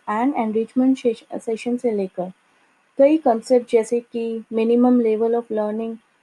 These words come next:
डिटेल assessment report, my evaluation report,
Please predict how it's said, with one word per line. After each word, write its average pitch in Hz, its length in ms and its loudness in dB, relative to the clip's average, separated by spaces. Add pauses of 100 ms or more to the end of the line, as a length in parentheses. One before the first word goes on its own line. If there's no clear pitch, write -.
(180)
डिटेल 233 460 4
assessment 233 640 0
report, 220 460 -2 (120)
my 208 260 -2
evaluation 214 640 -4
report, 220 440 -4